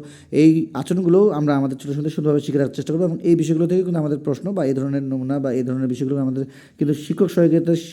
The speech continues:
সরাসরি এগুলো আমরা, আহ, পেয়েছি এবং সেখান থেকে আপনাদেরকে দেখে দিতে চেষ্টা করছি। সেটি হলো বার্ষিক পাঠ পরিকল্পনা দুই হাজার চব্বিশ, দ্বিতীয় শ্রেণী এবং ইসলাম ও নৈতিক শিক্ষা। আমাদের সরাসরি শিক্ষক সহায়িকা থেকে এই বিষয়টি আপনাদের সামনে তুলে ধরার চেষ্টা করছি।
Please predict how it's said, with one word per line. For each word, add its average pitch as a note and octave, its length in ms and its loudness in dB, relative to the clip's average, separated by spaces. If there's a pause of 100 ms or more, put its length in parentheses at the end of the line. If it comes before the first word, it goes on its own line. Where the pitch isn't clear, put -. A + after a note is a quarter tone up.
(120)
সরাসরি D#3+ 300 0
এগুলো D#3 260 4
আমরা, C#3+ 180 0
আহ, - 960 -12
পেয়েছি D#3 260 4
এবং D#3+ 140 2
সেখান D#3 360 0
থেকে F3 140 2
আপনাদেরকে D3 360 0 (380)
দেখে D3 140 6
দিতে D3 220 2
চেষ্টা D3+ 180 -2
করছি। D#3+ 200 0
সেটি F3 260 0
হলো D3+ 120 4
বার্ষিক C#3 360 -2
পাঠ D3+ 200 0
পরিকল্পনা C#3+ 300 -2
দুই C#3+ 140 2
হাজার C3+ 160 -2
চব্বিশ, D#3 240 0 (320)
দ্বিতীয় B2+ 240 -2
শ্রেণী D3+ 240 -2
এবং D3+ 200 0
ইসলাম C#3+ 180 -6
ও C#3 40 -4
নৈতিক C3 280 -4
শিক্ষা। F3+ 180 2 (360)
আমাদের D3 240 0 (100)
সরাসরি F3 380 2 (180)
শিক্ষক G3 220 0
সহায়িকা D3+ 280 2
থেকে C#3 200 0 (380)
এই C#3 40 2
বিষয়টি C3+ 300 2
আপনাদের C3+ 320 -2
সামনে C3 200 0
তুলে C3 180 -4
ধরার B2+ 220 -2
চেষ্টা B2+ 200 -2
করছি। G#2+ 220 -6